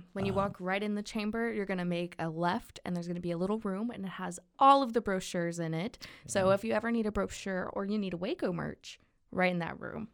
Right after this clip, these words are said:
Speaker 2: Yep, that's true.
Speaker 1: It's perfect.
Speaker 2: They can tell you where to go and what businesses are, are who's doing what, and,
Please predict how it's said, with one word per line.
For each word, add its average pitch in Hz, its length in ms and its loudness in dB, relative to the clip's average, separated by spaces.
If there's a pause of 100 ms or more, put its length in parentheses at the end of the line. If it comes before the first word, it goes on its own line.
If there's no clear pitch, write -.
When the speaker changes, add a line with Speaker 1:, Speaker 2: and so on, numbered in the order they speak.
Speaker 2:
Yep, 113 260 0
that's 123 240 -2
true. 117 260 0
Speaker 1:
It's - 140 -6
perfect. - 600 -14
Speaker 2:
They 113 180 2
can 117 260 0
tell 113 160 2
you 104 160 2
where 101 100 0
to 101 100 -6
go 143 500 4
and 101 380 -2 (300)
what 117 200 -2
businesses 117 600 0
are, 104 340 -4 (240)
are 107 160 -6 (120)
who's 120 160 0
doing 101 260 0
what, 135 420 2
and, 101 360 -2